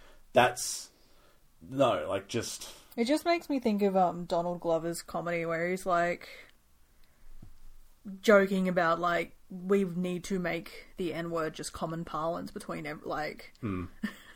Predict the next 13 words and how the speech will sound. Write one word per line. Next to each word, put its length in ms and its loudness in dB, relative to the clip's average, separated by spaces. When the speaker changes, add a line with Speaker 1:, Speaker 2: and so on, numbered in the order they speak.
Speaker 2:
<laughs> 520 -12
for 100 4
just 300 6
his 200 10
reason, 320 6
he's 200 4
like, 180 8
"Some 260 12
of 120 8
you 140 6
will 360 6
die." 440 10
<laughs> 840 -6